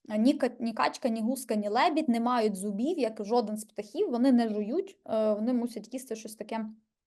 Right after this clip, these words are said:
дрібненьке, що вони зразу заковтнуть. Тому тільки дрібненьких, е, тваринок вони можуть їсти.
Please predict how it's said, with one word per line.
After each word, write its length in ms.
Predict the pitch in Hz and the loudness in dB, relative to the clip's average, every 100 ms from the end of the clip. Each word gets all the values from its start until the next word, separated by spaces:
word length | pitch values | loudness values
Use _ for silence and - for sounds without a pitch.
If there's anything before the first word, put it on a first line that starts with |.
| _ _ - | _ _ -2
дрібненьке, 540 | 247 254 254 311 330 | 0 2 2 2 0
що 160 | - 247 | -4 0
вони 160 | 240 | 0
зразу 280 | 220 233 247 | 2 0 0
заковтнуть. 680 | 226 220 226 - 214 - - | -2 -2 -4 -2 -6 -6 -10
Тому 200 | 220 220 | -2 -2
тільки 240 | 254 254 233 | -2 -4 -6
дрібненьких, 600 | 202 214 220 226 220 196 - | -4 -2 -2 -4 -8 -12 -8
е, 100 | - | -8
тваринок 500 | 196 208 - 226 240 | -4 -4 -2 -6 -8
вони 160 | - 113 | -10 -10
можуть 360 | 113 - - - | -10 -12 -14 -14
їсти. 280 | - - | -12 -12